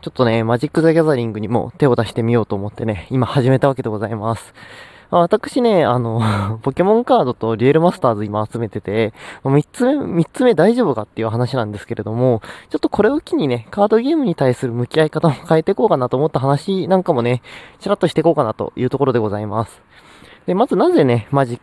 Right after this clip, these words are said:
クを始めようと思ったかというと、まあ、いつもポケカやデュエマをね、一緒にしてる同期が、まあ、やってみようということで、えー、僕も、じゃあやるっつって始めたわけでございます。やっぱりね、カードゲームは人とね、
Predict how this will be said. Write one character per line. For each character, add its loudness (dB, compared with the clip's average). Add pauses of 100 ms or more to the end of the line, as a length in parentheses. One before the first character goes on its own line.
(120)
ク -2 (220)
を 2
始 0
め 0
よ 0
う -6
と -6
思 -4
っ -4
た -12
か -4
と -6
い -2
う -8
と、 2 (120)
ま 2
あ、 4
い 2
つ -2
も 2
ポ -2
ケ -14
カ -6
や -6
デ -8
ュ -4
エ -2
マ -2
を -2
ね、 -2
一 -4
緒 -6
に -4
し -14
て 0
る 4
同 0
期 -8
が、 0 (480)
ま 2
あ、 4
や 4
っ -4
て 0
み 4
よ 6
う 2
と -2
い 2
う 0
こ -4
と 0
で、 2
え 0
ー、 0
僕 -2
も、 2 (160)
じ 0
ゃ 4
あ 2
や 0
る 0
っ -2
つ -14
っ -20
て -8
始 -2
め -2
た 0
わ 2
け -4
で 0
ご -2
ざ -4
い -4
ま 0
す。 -18 (400)
や -2
っ -16
ぱ 4
り 2
ね、 2
カ -2
ー 0
ド 2
ゲ 4
ー 2
ム 0
は -2
人 -6
と 0 (320)
ね、 0